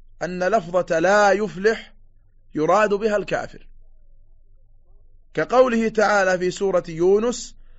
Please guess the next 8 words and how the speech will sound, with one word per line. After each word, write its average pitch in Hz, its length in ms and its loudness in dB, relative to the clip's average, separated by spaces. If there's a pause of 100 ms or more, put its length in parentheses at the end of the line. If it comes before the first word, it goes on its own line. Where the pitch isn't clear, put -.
(680)
"قالوا 208 380 6
اتخذ 202 440 0
الله 175 420 0
ولدا 143 680 -2 (400)
سبحانه 170 1000 0 (220)
بل 180 260 2
هو 180 220 2
الغني 160 580 -2